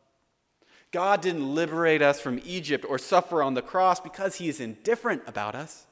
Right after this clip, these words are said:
God wants nothing more than to be in relationship with us and wants to see us grow and thrive. The gods that we would make for ourselves could never match that kind of love. We don't have the power,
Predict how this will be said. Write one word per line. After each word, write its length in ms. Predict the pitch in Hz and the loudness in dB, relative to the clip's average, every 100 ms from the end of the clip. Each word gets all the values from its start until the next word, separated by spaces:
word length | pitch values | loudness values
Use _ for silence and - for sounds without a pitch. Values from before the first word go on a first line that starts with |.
| _ _ - - _ | _ _ -20 -20 _
God 260 | - 208 214 | 0 4 6
wants 240 | 196 185 | 4 2
nothing 460 | 190 208 220 202 180 | 0 -2 0 -4 -2
more 420 | 185 214 214 202 | -2 0 0 0
than 200 | 156 160 | 0 -4
to 80 | 151 | -4
be 500 | 123 175 214 202 175 - - | -10 -10 -6 -6 -6 -10 -6
in 140 | 160 | 0
relationship 640 | 160 180 196 160 - 135 | 2 4 4 2 -4 -8
with 140 | 123 - | -8 -12
us 360 | 101 - - _ _ _ _ _ - | -14 -16 -20 _ _ _ _ _ -6
and 120 | 160 | 2
wants 220 | 190 190 | 2 0
to 60 | 156 | -4
see 300 | - 214 196 | -4 2 2
us 140 | 131 - 165 | 2 -4 -10
grow 520 | 175 208 202 175 120 104 - - | -2 2 4 4 2 -4 -18 -14
and 160 | 139 | -12
thrive. 640 | - 175 208 190 139 95 - - _ _ - - | -8 0 0 0 -2 -6 -10 -20 _ _ -20 0
The 100 | 175 | 4
gods 380 | 196 220 226 220 | 8 12 10 10
that 160 | 196 | 4
we 100 | 196 | 4
would 140 | 196 185 | 2 2
make 240 | 185 214 | 4 2
for 200 | - 190 | 4 4
ourselves 480 | 151 151 208 202 180 | 6 6 4 4 2
could 160 | - 147 | -6 -8
never 520 | 147 190 226 190 170 | 0 4 4 4 2
match 420 | 156 170 127 - - - | 4 4 4 0 -16 -8
that 220 | 170 185 - | -4 -4 -4
kind 240 | 180 160 | -4 -2
of 80 | 139 | -2
love. 360 | 165 151 107 - - _ _ _ _ _ _ _ _ - | -2 -2 -4 -8 -20 _ _ _ _ _ _ _ _ -8
We 140 | 202 | 0
don't 220 | 226 202 | 0 0
have 180 | 196 151 | -2 -2
the 80 | 135 | -4
power, 600 | - - 190 196 143 | -8 -4 2 4 4